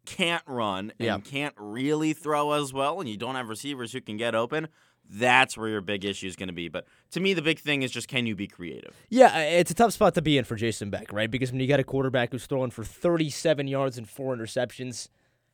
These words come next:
Speaker 2: how much creativity can you do, right? You mentioned the bubble screens, you mentioned the wildcat formation. Cool.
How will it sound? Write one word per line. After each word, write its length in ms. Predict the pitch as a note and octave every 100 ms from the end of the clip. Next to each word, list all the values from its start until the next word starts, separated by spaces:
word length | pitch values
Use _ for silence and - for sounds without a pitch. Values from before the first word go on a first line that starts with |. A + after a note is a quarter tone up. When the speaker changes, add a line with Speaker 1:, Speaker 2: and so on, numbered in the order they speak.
| _
Speaker 2:
how 160 | C3+ D#3
much 200 | E3+ -
creativity 540 | E3 D3+ D3 C#3+ C3+
can 160 | C3 B2
you 80 |
do, 120 | A2+ G#2
right? 140 | B2
You 120 | C#3+
mentioned 300 | D#3 D#3 E3
the 40 | D3+
bubble 260 | D#3 D#3
screens, 420 | D3+ - D3+ D3 C3
you 80 |
mentioned 340 | C3+ C#3 - C#3+
the 60 |
wildcat 540 | C3+ C#3 D3 C#3+ C#3+ B2+
formation. 440 | C#3 C#3 C3 A#2
Cool. 420 | - G#3 D#3+ A#2+